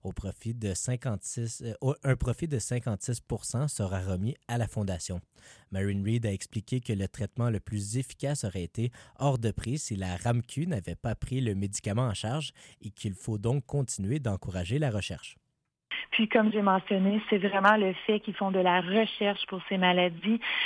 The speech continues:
Speaker 2: Euh, avant deux ans, il n'y avait même pas de médicaments, euh, qui traitaient la maladie. On faisait juste traiter les symptômes. Puis il y a deux ans, justement, avec cette recherche,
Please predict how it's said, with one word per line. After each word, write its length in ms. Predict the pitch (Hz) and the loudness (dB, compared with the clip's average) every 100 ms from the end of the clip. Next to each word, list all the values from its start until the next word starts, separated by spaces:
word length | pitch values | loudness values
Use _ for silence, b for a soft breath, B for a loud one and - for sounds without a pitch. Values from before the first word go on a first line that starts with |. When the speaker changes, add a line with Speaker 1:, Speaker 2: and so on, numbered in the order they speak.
| B | B
Speaker 2:
Euh, 100 | 202 196 | 6 8
avant 320 | 208 202 240 | 6 6 2
deux 300 | 247 226 208 185 | 2 0 0 2
ans, 80 | 233 | 2
il 100 | 262 | 4
n'y 60 | 220 | 2
avait 160 | 196 | 4
même 260 | 196 214 220 | 4 4 4
pas 220 | - 247 | 2 2
de 80 | 220 | 4
médicaments, 840 | 208 220 - - 202 190 208 233 B B B B B | 4 4 0 0 2 4 2 2 B B B B B
euh, 340 | 202 190 190 185 202 - - - | 6 6 2 0 -10 -16 -20 -8
qui 140 | 233 | -8
traitaient 580 | - - 240 226 247 240 - | -4 2 2 2 -4 -4 0
la 140 | 208 | 2
maladie. 480 | 202 196 196 180 240 - | 4 4 2 0 -6 -2
On 80 | 202 | 0
faisait 280 | 214 208 | 0 0
juste 240 | 196 240 - | 0 0 -2
traiter 440 | - 226 214 220 220 | 0 0 2 2 4
les 220 | 208 202 | 4 2
symptômes. 720 | - 190 180 - 196 285 214 185 B B B | 2 0 2 4 4 4 -2 -4 B B B
Puis 260 | - 220 226 | 2 4 4
il 120 | 208 202 | 4 6
y 40 | |
a 100 | 214 | 6
deux 300 | 208 202 190 | 4 0 2
ans, 120 | 214 | 2
justement, 480 | 214 220 196 185 233 | 0 0 2 4 4
avec 220 | 196 214 - | 4 0 -2
cette 140 | 214 | -6
recherche, 600 | 185 196 185 202 226 - | -2 -2 0 0 0 -2